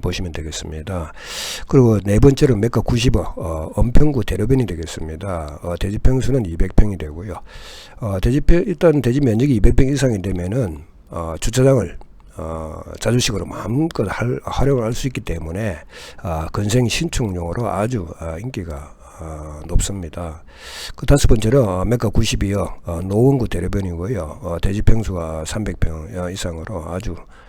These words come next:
이것도, 어, 보시면은, 어, 체감 온도가, 어, 올라가실 겁니다.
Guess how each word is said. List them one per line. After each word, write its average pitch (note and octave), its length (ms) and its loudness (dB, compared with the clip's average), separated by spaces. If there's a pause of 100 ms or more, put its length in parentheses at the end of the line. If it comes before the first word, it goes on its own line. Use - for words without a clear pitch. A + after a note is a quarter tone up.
(180)
이것도, E2 480 -8 (720)
어, F2+ 340 -4
보시면은, A2+ 580 2 (200)
어, F2 260 -4
체감 A2+ 300 0
온도가, F#2 500 -2
어, E2 320 -8
올라가실 F#2+ 400 -6
겁니다. E2 540 -10